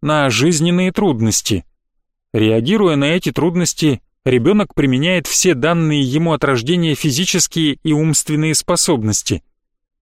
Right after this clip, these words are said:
Те конкретные внешние воздействия, которые он ощущал с первых дней жизни,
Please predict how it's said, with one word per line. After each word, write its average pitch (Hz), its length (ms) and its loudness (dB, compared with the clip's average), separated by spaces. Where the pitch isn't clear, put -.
Те 226 160 2
конкретные 156 680 0
внешние 151 500 0
воздействия, 139 760 0
которые 151 480 0
он 160 220 0
ощущал 156 560 0
с - 100 -2
первых 139 380 2
дней 143 220 0
жизни, 127 480 0